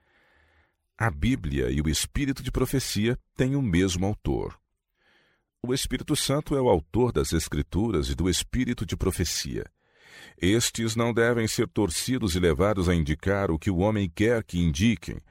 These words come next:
para cumprir as ideias e os sentimentos do homem, para levar avante os seus desígnios sob todos os riscos. Relação dos escritos de Ellen G. White para com a Bíblia.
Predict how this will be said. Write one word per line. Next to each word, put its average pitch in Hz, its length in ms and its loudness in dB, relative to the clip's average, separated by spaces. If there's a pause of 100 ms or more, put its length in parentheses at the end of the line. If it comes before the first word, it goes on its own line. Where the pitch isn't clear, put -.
(140)
para - 160 -2
cumprir 120 440 -2
as 113 140 -2
ideias 110 600 0
e 92 60 -2
os 85 120 0
sentimentos 117 720 -2
do 101 140 -2
homem, 127 340 -2 (440)
para - 180 -2
levar 90 300 0
avante 80 400 0
os - 80 -2
seus 87 240 -2
desígnios 104 800 -2
sob 92 240 0
todos 78 420 0
os 73 220 -2
riscos. - 600 -6 (1700)
Relação 110 640 0
dos 87 180 -2
escritos 92 640 -2
de 71 160 0
Ellen 117 340 0
G. 113 140 0
White 107 480 0
para 113 240 0
com 98 320 0
a 98 80 0
Bíblia. 71 560 -2